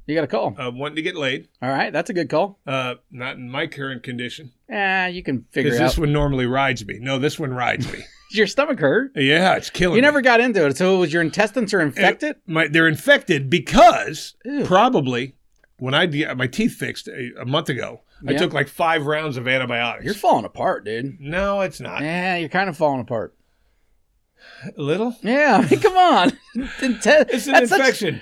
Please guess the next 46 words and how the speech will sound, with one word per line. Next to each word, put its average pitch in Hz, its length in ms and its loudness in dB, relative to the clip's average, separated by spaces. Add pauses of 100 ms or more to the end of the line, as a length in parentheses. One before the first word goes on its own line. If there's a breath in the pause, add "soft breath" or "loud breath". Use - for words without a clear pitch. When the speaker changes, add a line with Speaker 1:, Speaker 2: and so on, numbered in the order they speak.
(100)
Speaker 1:
Yeah, 302 440 6
but 285 120 -4
no, 302 160 -4
I, 311 200 0 (120)
I, 202 300 2
I 147 40 0
don't 202 120 0
know 98 140 -2
anybody's 95 340 -6
ever 110 120 -6
got 104 180 -6
an 85 60 -10
infection 107 480 -8
in 101 80 -8
their 95 140 -8
intestines. 110 440 -4
Speaker 2:
Well, 180 180 6
I, 175 240 2 (440)
I, - 140 -8
it's 113 340 -2
Speaker 1:
Weirdo. 135 80 2
Speaker 2:
probably 156 320 4
because 151 440 0
of 151 80 2
that 147 200 2
fucking, 156 480 -4
uh, 160 220 -6
shit, 226 300 -2
but 127 120 -6
I'm 120 80 -4
telling 175 360 -2
you, - 120 -6 (600)
this 170 140 -2
shit 208 200 2
hurts 160 260 0
worse 151 340 0
than 135 180 -4
fucking 123 360 -6
kidney 113 280 -8
stones. - 400 -18
I 135 100 2
Speaker 1:
Mm-hmm. 185 100 6
Speaker 2:
would 190 120 2
rather 180 300 -2
right 156 240 2
now, 127 360 -4